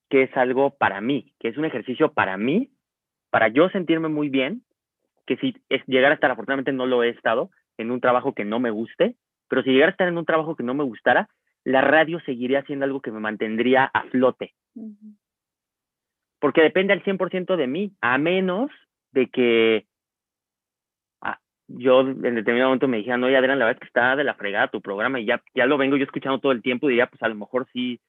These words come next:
Speaker 1: está de la fregada".
Speaker 2: Ujú.
Speaker 1: Y, y por eso,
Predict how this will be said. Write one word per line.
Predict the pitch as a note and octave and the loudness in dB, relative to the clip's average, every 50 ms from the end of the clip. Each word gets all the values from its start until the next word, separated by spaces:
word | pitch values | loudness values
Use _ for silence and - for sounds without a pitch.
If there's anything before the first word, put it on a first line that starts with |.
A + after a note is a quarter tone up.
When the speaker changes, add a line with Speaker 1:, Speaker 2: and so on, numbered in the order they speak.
| _ _ _ | _ _ _
Speaker 1:
está | - A2+ - _ - C#3 | -6 -6 -4 _ 2 4
de | C#3+ D3 | 4 4
la | D3+ C3+ - | 2 0 0
fregada". | - A2+ G#2 G#2 A#2+ D3+ E3+ C#3 A2+ G#2+ - - _ - | -2 -4 -2 2 2 4 4 4 2 -2 -6 -14 _ -16
Speaker 2:
Ujú. | B3 A3+ G#3+ A3+ A3+ A3+ A3+ - _ _ _ _ _ _ _ _ _ - | -14 -12 -12 -10 -12 -12 -12 -16 _ _ _ _ _ _ _ _ _ -20
Speaker 1:
Y, | A3+ G#3+ - C3 B2 A#2+ A#2 A#2+ - _ _ _ _ _ _ _ _ _ _ - | -14 -10 -8 -6 -4 -4 -6 -6 -10 _ _ _ _ _ _ _ _ _ _ -6
y | D3 - | -4 -2
por | - C#3+ D3+ E3+ | 0 0 2 0
eso, | F3 - - D#3+ D#3 F#3 A3+ | 0 -2 -2 -2 -2 -2 -4